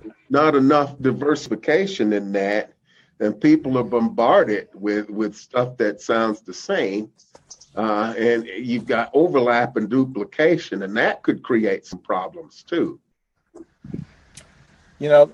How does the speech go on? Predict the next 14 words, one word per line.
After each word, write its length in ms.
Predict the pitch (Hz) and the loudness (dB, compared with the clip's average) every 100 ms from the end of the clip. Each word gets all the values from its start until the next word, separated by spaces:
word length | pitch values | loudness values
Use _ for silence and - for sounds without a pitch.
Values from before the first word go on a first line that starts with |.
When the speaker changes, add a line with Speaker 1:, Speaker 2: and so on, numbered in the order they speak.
| - | -4
Speaker 2:
you're 100 | 120 | -12
so 220 | - 147 | 0 2
spot 400 | 139 - 139 123 | 2 4 6 6
on. 320 | 120 104 95 95 _ - | 6 4 2 -4 _ -4
And, 340 | 113 110 107 | -2 -2 0
um, 240 | 110 104 104 - _ _ - | 2 2 0 -18 _ _ -14
we 80 | 196 | 2
kinda 220 | 156 123 | 4 4
blend 380 | 127 131 127 123 | 2 2 0 0
into 200 | 120 113 | 0 0
the 120 | 113 | 0
woodwork 500 | 120 113 107 98 - | 0 0 0 0 -2
and 100 | 110 | -2
nobody, 480 | 110 110 101 104 | 2 4 2 -2